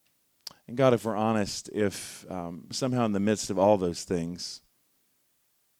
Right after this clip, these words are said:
the truth is that we, we just struggle to believe that you are good. We struggle to trust that you are good. We struggle to trust the intentions of your heart towards us.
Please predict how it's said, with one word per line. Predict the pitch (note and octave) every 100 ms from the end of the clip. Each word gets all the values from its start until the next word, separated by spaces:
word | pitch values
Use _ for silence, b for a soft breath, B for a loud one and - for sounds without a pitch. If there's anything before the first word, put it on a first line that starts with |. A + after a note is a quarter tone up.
| _ _
the | A#2
truth | - D#3 C#3 A2+
is | G#2+ F#2+
that | G#2+ F#2
we, | A2+ A2 G#2 - _ _
we | G#2 B2+
just | B2 A#2
struggle | - - C#3 C3 A#2+ A2 G2
to | A2
believe | F#2+ G2+ B2 B2 F#2 D#2 - - - G2+
that | A2+ G#2+
you | A2+ A#2
are | A#2
good. | G#2+ C3+ G#2 D#2 - _ _ _ _ _ _ _ -
We |
struggle | - - C#3 B2+ A2+
to |
trust | G2+ - C#3 G#2+ - -
that | -
you | A2
are | A2
good. | A#2 G#2+ E2 D#2+ _ _ _ _ _ _ _ _ _ _ _ _ - -
We | B2+ C3 B2 A#2+
struggle | - - D#3 C#3+ B2+
to | A2
trust | - C#3+ A#2 -
the | A#2
intentions | G#2 - B2 A2 G2 E2+
of | F2+
your | F2+
heart | G2 F#2+ E2 - - _ _ _ _ -
towards | F#2 E2
us. | D2+ F2+ F#2+ -